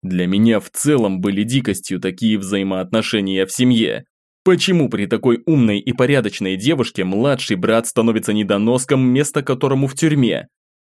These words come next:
Неужели их воспитывали по-разному? Или он просто оказался бракованным? Так, ладно. Я расправил костюм, привезённый Баху. Костюм есть, теперь нужно заняться лицом.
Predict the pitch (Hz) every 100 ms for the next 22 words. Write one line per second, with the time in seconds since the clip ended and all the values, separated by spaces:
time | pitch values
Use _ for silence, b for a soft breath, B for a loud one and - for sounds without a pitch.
0 | _ 92 85 92 90 110 110 110 - 98
1 | 98 - 165 90 92 92 120 135 113 90
2 | 65 - _ _ - 92 90 87 82 95
3 | 95 - 90 92 92 98 95 92 95 95
4 | 160 147 92 78 - _ _ _ _ _
5 | _ _ - 123 113 101 90 85 - -
6 | 110 127 143 110 113 113 113 107 _ _
7 | _ 110 98 110 120 101 - 101 92 90
8 | 87 90 - 170 143 143 139 123 101 101
9 | 104 101 120 123 - 60 55 _ _ _
10 | _ _ - 87 82 - - 131 110 95
11 | 90 95 156 143 - - 135 135 226 214
12 | 180 208 180 175 151 131 95 95 - 92
13 | 92 - 57 53